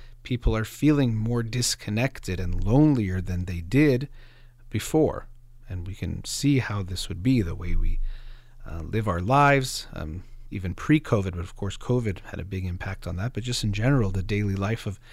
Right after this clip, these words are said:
many individuals is very isolated, and also the ways that we,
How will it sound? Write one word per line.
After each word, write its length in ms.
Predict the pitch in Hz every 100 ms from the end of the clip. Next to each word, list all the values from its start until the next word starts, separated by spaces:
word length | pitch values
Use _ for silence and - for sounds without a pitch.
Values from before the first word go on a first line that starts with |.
| - - -
many 300 | 123 127 110
individuals 840 | 104 98 131 170 127 101 98 - - - - - -
is 200 | 87 85
very 220 | 76 82
isolated, 680 | 135 143 - 135 127 127 113
and 100 | 107
also 540 | 117 - 120 110 104 - -
the 100 | 104
ways 340 | 101 107 104
that 140 | 101 95
we, 360 | 98 95 95